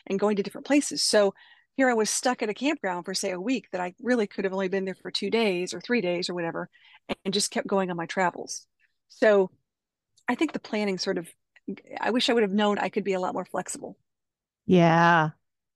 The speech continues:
Speaker 2: that's a good one. Yeah, no, I definitely had to learn that one too. And you know what else? The other thing that I had to learn was, um, to slow down. Like you said, to stay at a place for a week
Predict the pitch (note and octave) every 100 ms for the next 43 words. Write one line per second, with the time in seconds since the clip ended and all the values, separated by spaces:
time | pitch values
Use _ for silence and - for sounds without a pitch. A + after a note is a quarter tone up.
0 | _ _ - F#3 G3 G#3 - F3+ E3+ E3+
1 | F#3 F#3+ F3+ F3+ G3 G#3+ A3 B3 A#3+ C4+
2 | B3+ A3 G#3 F#3+ F#3+ F3+ F#3 F#3 F#3 A3+
3 | G3+ F#3 G3 G#3 G#3 G3 G3+ - - _
4 | _ _ _ G3+ G#3+ A3 A#3 G3+ F#3+ F3
5 | F#3+ F3+ - F3 E3+ F3 F3 E3+ E3 _
6 | _ _ - G3 F3 F3+ - - F#3+ F3
7 | E3 E3 - _ _ _ _ A#3 - A#3+
8 | A#3+ A3 A3 C4+ C3 - _ F#3+ F#3 A3+
9 | - G3 - - A3 G3+ G3+ - F#3+ -
10 | - F3+ E3+ G3 F#3